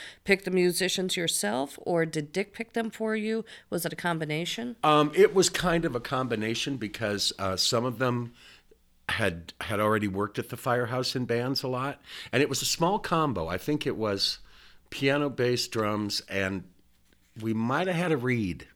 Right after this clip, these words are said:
Speaker 2: Uh, we did have a reed 'cause it was Mitch Fuller. Piano, bass, and drums, and a reed. Yeah, that's how we started. But then, then I directed some more shows for him where we used,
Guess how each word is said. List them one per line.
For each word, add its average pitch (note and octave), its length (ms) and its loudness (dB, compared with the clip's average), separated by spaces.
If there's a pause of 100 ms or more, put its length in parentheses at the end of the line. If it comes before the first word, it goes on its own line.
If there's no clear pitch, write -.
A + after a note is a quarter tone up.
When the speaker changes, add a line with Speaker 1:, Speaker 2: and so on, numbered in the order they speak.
(400)
Speaker 2:
Uh, D3+ 60 2
we E3+ 140 8
did G#3+ 180 6
have E3 140 4
a B2 60 2
reed F#2 220 -2
'cause G#2+ 140 -6
it A#2+ 80 0
was B2 140 -4
Mitch C#3+ 200 -2
Fuller. A#2 320 -4 (760)
Piano, C3+ 240 -4
bass, A2+ 260 -2
and A#2 80 -6
drums, F#2+ 400 -6
and F#2+ 100 -10
a F2+ 40 -8
reed. F2 280 -10 (140)
Yeah, F2+ 260 -10
that's A2 220 -6
how A#2 80 -2
we G2 100 -2
started. - 440 -8 (220)
But - 160 -8
then, B2+ 300 4 (840)
then C3+ 160 0
I B2+ 60 2
directed A#2 420 -2
some A2 180 -4
more A#2+ 160 0
shows F#2+ 280 -2
for F2+ 200 -8
him F2+ 80 -8
where F#2 120 -8
we F2+ 140 -8
used, F2+ 480 -8